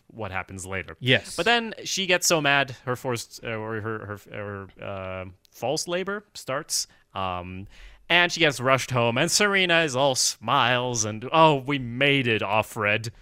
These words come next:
Speaker 2: <laughs>
Speaker 1: Yeah, that's not
Speaker 2: Ugh.
Speaker 1: my name, motherfucker.
Speaker 2: Yeah.
Speaker 1: Like, fuck you.
Speaker 2: <laughs> Yeah.
Speaker 1: Um, let's say a little prayer here.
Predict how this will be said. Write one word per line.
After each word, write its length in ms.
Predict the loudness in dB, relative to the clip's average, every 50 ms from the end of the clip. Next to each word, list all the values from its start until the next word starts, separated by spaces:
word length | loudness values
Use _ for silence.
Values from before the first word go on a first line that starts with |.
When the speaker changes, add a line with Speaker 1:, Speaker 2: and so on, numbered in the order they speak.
| -14 _ -8
Speaker 2:
<laughs> 140 | -8 -2
Speaker 1:
Yeah, 280 | 2 6 6 6 6 6
that's 140 | 2 0 2
not 180 | 2 2 2
Speaker 2:
Ugh. 40 | 2
Speaker 1:
my 120 | 2 0 2
name, 340 | 2 2 0 0 -2 -4
motherfucker. 580 | -4 -4 -2 0 0 2 2 4 4 4 4 6
Speaker 2:
Yeah. 120 | 6 6
Speaker 1:
Like, 560 | 6 4 0 -4 -6 -6 -6 -4 0 0 0 2
fuck 280 | 2 -2 -2 -4 -4 -2
you. 400 | 0 2 2 2 2 2 2 0
Speaker 2:
<laughs> 320 | -2 -4 -4 -8 -10 -6
Yeah. 360 | 0 2 4 6 6 6 6 6
Speaker 1:
Um, 280 | 4 2 -2 -6 -8 -10 -16 _ _ -18 -16 -12 -8
let's 420 | -2 -2 -2 0 0 0 0 -2 -4
say 200 | -6 -2 -2 -2
a 40 | 0
little 160 | -2 -4 -6
prayer 400 | -2 2 4 6 6 6 4 4
here. 400 | 2 2 2 2 2 2 0